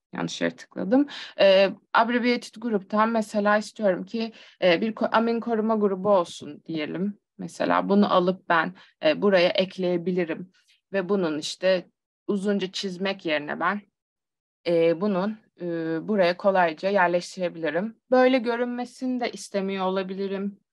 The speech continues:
E, bunu açmak istiyor olabilirim. Bunun için de kes-, sağ tıkla, e, expand derseniz yapınız açılacaktır. Tabii ki böyle düzensiz oluyor ama burada iki D'ye tıklarsanız, e, kolayca yapımız aslında React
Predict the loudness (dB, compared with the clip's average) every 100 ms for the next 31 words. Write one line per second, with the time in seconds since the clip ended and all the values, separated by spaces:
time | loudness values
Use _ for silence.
0 | -8 -4 -4 -2 0 0 -2 -4 -2 0
1 | -2 -8 -10 -2 0 0 -2 -2 -2 -2
2 | -2 -14 -18 -2 4 4 4 2 0 2
3 | 2 0 -2 -4 -6 _ 2 2 0 -12
4 | -4 0 0 2 0 0 -2 -4 -4 -4
5 | 0 2 0 -4 -10 -10 -14 _ _ -4
6 | -2 -2 -2 0 0 0 -2 2 2 2
7 | -6 -6 -6 -6 0 0 0 0 2 0
8 | -2 -4 -2 0 -2 -2 -6 -8 -8 -10
9 | -6 0 2 2 -4 -6 0 0 0 -6
10 | -2 -2 -4 -18 -20 -6 -4 0 4 6
11 | 6 4 2 2 0 -4 -2 -2 -4 -2
12 | 0 -2 -4 -12 -2 -2 -2 _ _ _
13 | _ _ _ _ _ 2 6 4 2